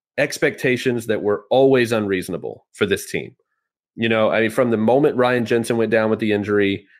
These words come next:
Stinnie goes down, you know, Godwin's coming back from the torn A C L, so he's not a hundred percent till, like, halfway through the season.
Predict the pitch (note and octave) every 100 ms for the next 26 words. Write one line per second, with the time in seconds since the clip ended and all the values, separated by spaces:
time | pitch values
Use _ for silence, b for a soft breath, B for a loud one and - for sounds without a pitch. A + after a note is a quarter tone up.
0 | _ - - A2+ A2 G#2 G#2 G2+ G#2+ G2+
1 | G2 G2 F#2+ - _ _ - G2 F2+ E2+
2 | E2 - _ _ A2+ A#2 A2+ A2 A#2+ A2+
3 | G#2 G#2 - G#2+ G#2 A2 G#2 G#2 G#2+ G2+
4 | G2 F#2 G#2 G#2 G2+ G#2 G#2 - A2 G2+
5 | G2+ F#2 - G2+ - G#2 A2+ G2+ - G#2
6 | F#2+ G2 F#2+